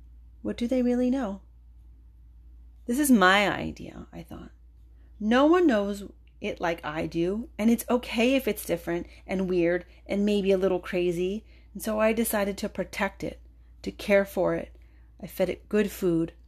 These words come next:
I worked with it. I played with it. But most of all, I gave it my attention." So are we gonna put our attention on the fear?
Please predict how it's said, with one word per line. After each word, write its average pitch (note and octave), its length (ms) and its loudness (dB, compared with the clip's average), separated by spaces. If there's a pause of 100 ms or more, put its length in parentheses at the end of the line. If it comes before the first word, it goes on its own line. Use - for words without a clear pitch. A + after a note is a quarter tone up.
(400)
I F3 80 -4
worked G#3+ 320 0
with F#3+ 160 -4
it. - 260 -4 (580)
I F#3+ 100 -4
played A3 480 0
with F#3+ 200 -2
it. E3+ 300 -4 (520)
But - 140 -2
most G3+ 340 2
of F#3+ 140 -2
all, F3 340 0 (1120)
I E3+ 100 -6
gave E3+ 260 -2
it - 100 -4
my D3+ 160 -6
attention." D#3+ 680 -8 (3750)
So D#3+ 240 -8
are D#3+ 100 -4
we E3 120 -4
gonna E3 220 -2
put D#3+ 200 -10
our D#3 120 -6
attention D#3+ 560 -8
on D#3 160 -6
the D#3+ 60 -8
fear? E3+ 520 -6